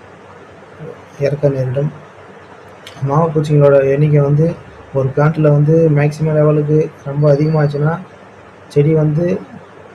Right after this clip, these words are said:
அஹ், இறக்குற அளவுக்கு ஸ்டேஜ்ல வந்து போயிடும். அதுக்கப்புறம் பார்த்தீங்கன்னா, இந்த மாவு பூச்சி வந்து நம்ம இது எப்படி வந்து கண்ட்ரோல் பண்ணலாம்னு பார்த்தீங்கன்னா, அஹ், அதாவது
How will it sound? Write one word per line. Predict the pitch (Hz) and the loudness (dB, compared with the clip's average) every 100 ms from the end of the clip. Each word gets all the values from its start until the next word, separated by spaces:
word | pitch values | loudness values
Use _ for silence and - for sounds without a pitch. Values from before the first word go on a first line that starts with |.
| - - | -20 -16
அஹ், | 135 135 131 | -10 -4 -4
இறக்குற | 135 147 156 156 | 0 0 2 0
அளவுக்கு | 156 160 165 | 2 0 -2
ஸ்டேஜ்ல | - 151 147 | 0 2 2
வந்து | 139 139 147 | -2 -4 -4
போயிடும். | 139 131 123 - - - - - - - - - - - - - - - - - - - - - - - - - - - - - - - - - - | -4 -6 -10 -18 -20 -20 -20 -20 -20 -20 -20 -20 -20 -20 -20 -20 -20 -20 -20 -20 -20 -20 -20 -20 -20 -20 -20 -20 -20 -20 -20 -20 -20 -20 -20 -20 -6
அதுக்கப்புறம் | 151 147 151 160 151 | -2 0 2 0 0
பார்த்தீங்கன்னா, | 147 147 151 165 160 | 0 2 0 0 -4
இந்த | 147 143 | -4 -2
மாவு | 147 170 160 | -2 -2 -2
பூச்சி | 151 147 147 | -6 -4 -4
வந்து | 139 143 165 185 - - - - - - - - 139 | -2 0 -2 -2 -10 -20 -20 -20 -20 -20 -20 -18 -12
நம்ம | 139 139 143 143 | -8 -2 0 2
இது | 139 143 | 2 0
எப்படி | 143 165 | -2 0
வந்து | 156 151 156 151 | 2 2 2 0
கண்ட்ரோல் | 143 147 156 | -4 -4 -4
பண்ணலாம்னு | 147 143 147 | -4 -4 -2
பார்த்தீங்கன்னா, | 147 139 139 156 165 - - - - - - - - - - | -4 -6 -4 -4 -4 -10 -20 -20 -20 -20 -20 -20 -20 -20 -12
அஹ், | 131 131 131 127 131 | -8 -6 -6 -6 -6
அதாவது | 135 151 151 | 0 2 4